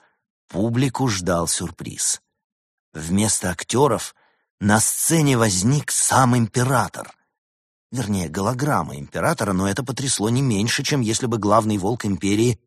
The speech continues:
возник собственной персоной. Голографический император казался выше реального раза в два. Многие тут же поверили, что это и есть его настоящий рост.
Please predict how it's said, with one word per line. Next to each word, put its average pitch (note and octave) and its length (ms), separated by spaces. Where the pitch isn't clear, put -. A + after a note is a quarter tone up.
возник G#2 360
собственной A#2 460
персоной. G2+ 600
Голографический G#2 920
император G#2+ 640
казался A2+ 520
выше G#2+ 440
реального G#2+ 540
раза G2+ 240
в F#2+ 100
два. G2 460
Многие G#2 380
тут A#2 200
же G2+ 140
поверили, C#3 500
что - 200
это F#2+ 240
и - 20
есть G2+ 480
его F#2+ 160
настоящий G2+ 640
рост. - 400